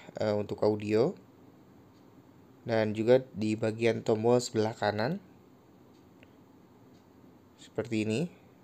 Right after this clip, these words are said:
Di mana untuk tombolnya semuanya sudah aktif dan sudah terhubung ke head unitnya. Kita akan coba ya untuk mode. Jadi dia berpindah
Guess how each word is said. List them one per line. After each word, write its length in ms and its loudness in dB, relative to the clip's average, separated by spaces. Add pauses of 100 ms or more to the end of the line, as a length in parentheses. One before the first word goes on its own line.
(2000)
Di 160 -6
mana 240 2
untuk 240 0
tombolnya 480 4
semuanya 320 0
sudah 320 2
aktif 400 -6
dan 160 -2
sudah 240 -4
terhubung 640 0
ke 160 0 (560)
head 160 2
unitnya. 560 -4 (1200)
Kita 240 -2
akan 160 0
coba 240 4
ya 240 2
untuk 240 -12
mode. 400 0 (1900)
Jadi 320 -2
dia 160 6
berpindah 640 2